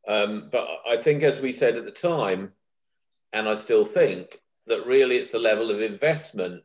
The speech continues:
in content for young viewers and, and produced by young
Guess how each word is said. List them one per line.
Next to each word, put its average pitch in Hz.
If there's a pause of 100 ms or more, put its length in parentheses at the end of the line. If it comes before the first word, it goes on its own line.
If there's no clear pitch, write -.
in 95 (1000)
content 98
for 104
young 98
viewers 95
and, 92 (380)
and 95 (140)
produced 101 (240)
by 98
young 95